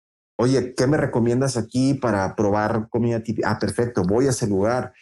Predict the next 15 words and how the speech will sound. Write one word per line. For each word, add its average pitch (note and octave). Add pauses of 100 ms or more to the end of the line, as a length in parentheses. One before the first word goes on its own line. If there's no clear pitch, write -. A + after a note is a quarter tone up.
(260)
Eh, G2
oye, B2
estoy A#2
buscando C3+
un A#2+
lugar B2+
donde B2+
encontrar A2 (220)
música A#2+
local. G2
Ah, A2
ve G2+
a A2+
este A2+
lugar". G#2